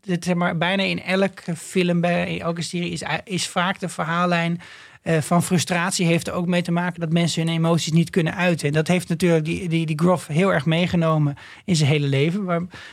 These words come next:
zeg maar, niet alleen, dat, volgens mij zegt Jean het ook op een gegeven moment, van dat het tonen van emoties is onterecht gekoppeld geraakt aan het, eh, aan, aan, eh,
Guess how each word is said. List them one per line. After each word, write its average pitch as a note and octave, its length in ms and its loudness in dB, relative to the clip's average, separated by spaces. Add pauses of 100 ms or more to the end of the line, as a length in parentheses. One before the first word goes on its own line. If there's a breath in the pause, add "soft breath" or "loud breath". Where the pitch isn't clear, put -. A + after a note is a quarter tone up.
zeg - 160 -2
maar, D#3+ 100 2
niet A3+ 220 4
alleen, G3 600 0
dat, G3 280 -2
volgens G3+ 300 -6
mij G#3 180 2
zegt - 360 -6
Jean G3+ 140 4
het F#3+ 140 0
ook F3+ 120 -2
op F3 80 -4
een E3+ 60 -4
gegeven F3 140 -2
moment, F3 200 0
van E3+ 80 -4
dat D#3+ 80 -4
het D#3+ 180 -6
tonen G3+ 260 4
van F#3+ 140 -2
emoties F3+ 680 2
is F3+ 200 -8
onterecht F#3+ 520 -2
gekoppeld - 460 -6
geraakt E3 480 -2
aan D#3 220 -2
het, D#3+ 220 -6
eh, D3+ 360 -6
aan, D#3 260 -6
aan, D#3 280 -4
eh, D#3+ 120 -10